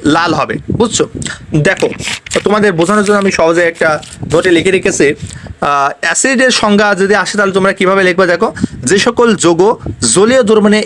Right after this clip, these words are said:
এইচ প্লাস দান করে, তাকে অ্যাসিড বলে। কি বলে? জলীয় দ্রবণে এইচ প্লাস দান করে। এ, তোমরা ওপরে ক্লাসে উঠলে বুঝতে পারবা এগুলো সম্পর্কে, ঠিক আছে? যে আসলে, আহ, বিভিন্ন সংজ্ঞা, বিভিন্ন বিজ্ঞানীরা ইন্টারমিডিয়েটে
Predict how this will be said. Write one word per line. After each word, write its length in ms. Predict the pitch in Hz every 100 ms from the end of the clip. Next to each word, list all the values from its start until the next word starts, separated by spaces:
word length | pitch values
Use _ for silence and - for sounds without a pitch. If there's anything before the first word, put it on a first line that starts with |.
| -
এইচ 240 | 180 226
প্লাস 320 | - 208 202
দান 280 | 151 160 180
করে, 280 | 180 165 220 - - -
তাকে 300 | 165 175 196
অ্যাসিড 360 | 170 165 170 135
বলে। 260 | 127 110 - - _ - -
কি 100 | 208
বলে? 220 | 185 208 - - - -
জলীয় 300 | 117 233 262
দ্রবণে 360 | 226 170 160 165
এইচ 160 | 156 156
প্লাস 200 | 160 135
দান 240 | 127 120
করে। 200 | 117 - - - - -
এ, 200 | 285 202
তোমরা 180 | - 247
ওপরে 300 | 233 220 233
ক্লাসে 300 | 226 214 208
উঠলে 380 | 202 208 277 156 - -
বুঝতে 300 | - 190 220
পারবা 260 | 175 143 127
এগুলো 300 | 127 131 117
সম্পর্কে, 420 | 156 131 127 143
ঠিক 160 | 233 262
আছে? 240 | 220 - - - - 147
যে 160 | 139 202
আসলে, 500 | 175 - 226 220 208 - -
আহ, 240 | 180 180 175
বিভিন্ন 360 | 170 285 269
সংজ্ঞা, 540 | 240 214 190 185 175 165
বিভিন্ন 560 | 185 208 196 196 180 -
বিজ্ঞানীরা 540 | 165 190 180 175 175
ইন্টারমিডিয়েটে 840 | 175 196 196 175 170 175 175 180